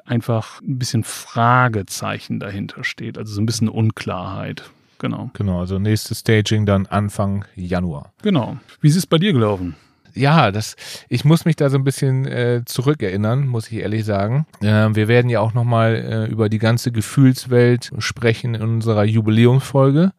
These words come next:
Speaker 1: Mhm.
Speaker 2: die nächsten Dienstag rauskommt. Das ist der zwölfte elfte.
Speaker 1: Mhm.
Speaker 2: Äh, da kommt unsere Jubiläumssendung raus, denn, ähm,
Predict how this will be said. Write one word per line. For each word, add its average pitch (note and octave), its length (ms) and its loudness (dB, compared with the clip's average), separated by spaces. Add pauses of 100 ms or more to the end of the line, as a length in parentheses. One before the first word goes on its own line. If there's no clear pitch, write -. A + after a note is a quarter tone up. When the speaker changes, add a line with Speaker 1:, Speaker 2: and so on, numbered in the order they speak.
Speaker 1:
Mhm. A2 200 0
Speaker 2:
die A2+ 180 0
nächsten A2 580 -2
Dienstag C3+ 560 2
rauskommt. D3+ 480 2
Das G#2+ 120 -2
ist - 140 -14
der G2+ 140 0 (100)
zwölfte C3+ 1080 2 (180)
elfte. D3+ 580 2 (220)
Speaker 1:
Mhm. A#2+ 300 -4 (380)
Speaker 2:
Äh, A#2+ 400 0
da A#2 140 0
kommt - 200 -6
unsere A2+ 260 0
Jubiläumssendung B2+ 960 2
raus, C3+ 500 0
denn, A#2 340 0
ähm, A#2+ 440 0